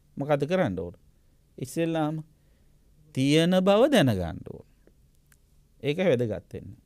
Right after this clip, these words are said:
නේද? තියෙන බව දන්න එක්කෙනා තමයි ඊට පස්සේ ප්‍රහාණය කරගන්න උනන්දු වෙන්නේ. දැන් මගේ, මට මගේ ගඳ දැනෙනවා නන්නේ මට පිරිසිදු කරගන්න හිතෙන්නේ නේද? මං කිලිටි ගඳයි කියලා දැනෙනවා නේ මට නාන්න හිතෙන්නේ.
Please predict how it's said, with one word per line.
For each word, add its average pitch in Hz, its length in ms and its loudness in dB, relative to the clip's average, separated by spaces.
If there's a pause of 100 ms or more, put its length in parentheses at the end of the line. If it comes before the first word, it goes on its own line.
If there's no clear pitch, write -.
(240)
නේද? 113 220 -8 (1300)
තියෙන 165 320 0
බව 233 320 8
දන්න 160 380 6
එක්කෙනා 269 440 6
තමයි 320 240 2
ඊට 311 140 0
පස්සේ 339 200 0
ප්‍රහාණය 285 420 6
කරගන්න 311 320 0
උනන්දු 277 300 2
වෙන්නේ. - 220 -8 (420)
දැන් 120 180 0
මගේ, 120 460 -2 (720)
මට 113 400 -4 (180)
මගේ 127 400 -2
ගඳ 139 300 0
දැනෙනවා 143 500 0
නන්නේ 170 240 -4
මට 143 180 -4 (420)
පිරිසිදු 139 420 -6
කරගන්න 156 400 -4 (100)
හිතෙන්නේ 147 440 -6
නේද? - 240 -6
මං 131 260 -4
කිලිටි 139 440 -2 (500)
ගඳයි 131 400 4
කියලා 160 240 2
දැනෙනවා 165 360 2
නේ 196 180 -2
මට 165 240 -4
නාන්න 156 280 0
හිතෙන්නේ. 262 360 -4